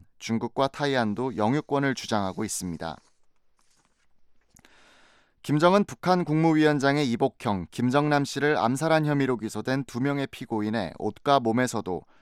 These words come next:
화학무기인 브이엑스 신경작용제가 검출된 것으로 확인됐습니다. 오늘 말레이시아 고등법원에서 열린 오 차 공판에서 라자 브라마니암 말레이시아 정부 화학무기분석센터장은 인도네시아 여성 시티 아이샤와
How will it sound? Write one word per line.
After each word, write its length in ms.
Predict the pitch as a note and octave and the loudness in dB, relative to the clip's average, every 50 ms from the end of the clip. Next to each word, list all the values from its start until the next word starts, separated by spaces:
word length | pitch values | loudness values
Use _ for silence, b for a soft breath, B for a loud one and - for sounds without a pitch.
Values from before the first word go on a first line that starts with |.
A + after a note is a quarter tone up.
| b b b | b b b
화학무기인 680 | - C#3+ D3+ D3 C#3+ C#3 B2+ A2 G#2+ A#2 B2+ C#3+ D3 | -2 2 2 2 2 0 -2 -4 -4 -4 -4 -4 -6
브이엑스 560 | - - B2 C#3 D#3 D#3 - - - D3 D3+ | -6 -6 -4 -4 -4 -4 -4 -8 -8 -8 -8
신경작용제가 880 | C#3 - D#3+ D#3+ D3+ D#3 D3+ D3 B2+ A#2 G#2 A2 G#2+ G#2+ F2+ G2 G2 G2+ | -8 -6 -8 -4 -4 -4 -4 -2 -2 -2 -2 -2 -4 -4 -4 -4 -6 -6
검출된 540 | F#2+ - G2 F#2 - - G#2 - G#2 F#2 F2+ | -4 -4 -6 -6 -4 -6 -6 -4 -4 -6 -6
것으로 320 | D#2+ D#2+ - - - A#2 A#2 | -8 -10 -10 -6 -6 -4 -4
확인됐습니다. 840 | C3 C3 C3+ C3 A2+ G#2+ F#2 - - E2+ E2+ E2 - E2 D2+ - - _ b b b b b b b b b b b b b b b b b | -4 -4 -4 -2 -2 -4 -6 -6 -8 -8 -8 -6 -6 -8 -8 -8 -10 _ b b b b b b b b b b b b b b b b b
오늘 240 | b A2+ C3+ E3 F3+ | b 0 2 2 6
말레이시아 560 | D3 C#3+ D3 D#3+ F3+ F3 E3+ E3 - F3+ F3+ | 6 6 6 6 4 2 2 2 2 2 2
고등법원에서 840 | E3+ - D3 C3+ E3 E3+ D#3 D#3 D3 D3 D3 C#3+ C#3+ C3 C#3 C3+ B2 | 2 0 0 0 0 2 4 4 4 4 2 2 2 0 0 0 0
열린 340 | A#2+ A#2+ B2 C3 D3 D3 | 2 2 2 2 0 -2
오 160 | F#2+ F2 A#2 A2+ | 0 -2 -2 -2
차 200 | - - C#3+ C#3 | -2 -4 -4 -2
공판에서 640 | A#2+ A2+ G#2+ - A#2 G#2+ G2+ F#2 - A#2+ G#2+ F2 D2+ - _ _ _ _ | -2 -2 0 0 0 0 0 -2 -2 -2 -2 -2 -2 -6 _ _ _ _
라자 360 | - F#2+ G#2+ A#2 A2+ C#3 C#3+ C#3 | -4 0 0 2 4 4 4 4
브라마니암 720 | B2 B2+ C3 C3 C3 B2+ B2 B2+ C3 C3+ C#3 D3 C#3+ A2+ | 4 2 2 4 4 2 2 2 0 0 0 0 0 0
말레이시아 580 | G#2 G#2+ B2+ C#3 D3 D3 D3 C3+ - C#3+ C3+ | 0 0 2 0 -2 -2 -4 -4 -2 -4 -2
정부 400 | A#2+ B2 A#2+ A#2+ A2 B2+ C3 C3 B2 | -2 -2 -4 -4 -4 -4 -4 -4 -6
화학무기분석센터장은 1600 | - D#3 F3 F3+ - A2+ G#2+ A2 G#2 B2 B2+ - A2+ A2 G2 A#2 G#2+ - - G#2 G2 F2 G2+ F#2 F2+ F#2 G2+ A2 G2+ D#2+ - b b b b b b b b b - | -6 -6 -6 -6 -6 -6 -8 -6 -4 -4 -4 -2 -4 -4 -2 -4 -4 -4 -6 -8 -8 -8 -8 -8 -6 -6 -6 -6 -6 -8 -10 b b b b b b b b b -6
인도네시아 600 | A#2+ B2 C3 C#3+ C#3+ C#3+ C#3 B2+ - D3 C3+ C3 | -4 0 0 2 2 2 0 0 0 0 2 2
여성 280 | B2 B2 - C#3 D3 | 0 0 -2 -4 -4
시티 520 | D3 - - F#3 F3+ - _ - G3 F#3 D#3 | -4 -6 -8 -10 -12 -12 _ -10 -8 -4 -2
아이샤와 540 | G#2 G#2 A2+ A2 - A2+ G#2 G#2+ G2 D#2 | 0 0 0 -2 -2 -2 -2 -2 -2 -2